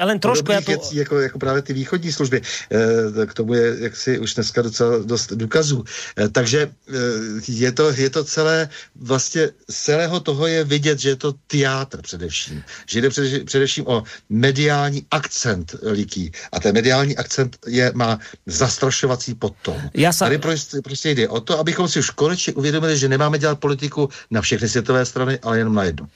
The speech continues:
Speaker 1: No, i-, ja predsa len ešte na tej otázke trošku zotrvám, Stando, lebo keby s-, tu teraz boli niektorí politici, ktorí teda dos-, mali dostať a mali byť, e, nejakým spôsobom, e, konfrontovaní s tou správou B I S, tak oni hovoria: „Však ale nám ako politikom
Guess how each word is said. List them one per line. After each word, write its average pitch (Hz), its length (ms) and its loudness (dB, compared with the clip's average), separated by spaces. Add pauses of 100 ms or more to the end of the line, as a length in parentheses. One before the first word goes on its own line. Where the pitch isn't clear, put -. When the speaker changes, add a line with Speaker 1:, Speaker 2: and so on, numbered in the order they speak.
(160)
Speaker 1:
No, 143 240 0
i-, 160 360 0
ja 170 160 6
predsa 220 240 2
len 196 160 4
ešte 180 200 0
na 156 120 2
tej 165 160 2
otázke 165 320 0
trošku 151 320 0
zotrvám, 160 400 2
Stando, 139 320 0
lebo 123 240 0
keby 147 480 2
s-, - 240 -4
tu - 80 -4
teraz 147 280 2
boli 139 200 2
niektorí 127 400 0
politici, 151 560 0
ktorí 131 320 0
teda 123 240 0
dos-, 131 240 2
mali 156 240 2
dostať 139 400 0
a 120 80 2
mali 135 240 2
byť, 147 200 -2
e, - 40 -6 (320)
nejakým 123 240 -2
spôsobom, 135 440 0
e, 123 140 0 (460)
konfrontovaní 139 800 2
s - 80 -2
tou 120 160 0
správou 127 520 2
B 131 200 2
I 117 160 0
S, 147 100 -2
tak 151 140 -2
oni 147 180 2
hovoria: 147 300 2
„Však 135 240 -2
ale 127 120 4 (120)
nám 135 240 4
ako 131 160 0
politikom 131 640 0